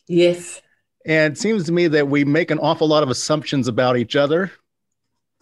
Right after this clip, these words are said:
Speaker 2: And how do you encourage people then to, to suspend judgment and not assume?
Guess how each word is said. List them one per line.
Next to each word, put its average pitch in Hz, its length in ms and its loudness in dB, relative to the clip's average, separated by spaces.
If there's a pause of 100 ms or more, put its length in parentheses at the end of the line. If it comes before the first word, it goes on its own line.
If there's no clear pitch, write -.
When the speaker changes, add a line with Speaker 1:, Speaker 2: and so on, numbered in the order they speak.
(480)
Speaker 2:
And 151 580 2 (400)
how 208 240 0
do 175 600 0
you 165 340 2
encourage 160 600 -2
people 147 440 -2
then 135 440 0
to, 135 180 -6
to 139 300 0
suspend 180 840 -4
judgment 113 640 -2 (600)
and 127 280 0
not 170 240 2
assume? 120 760 0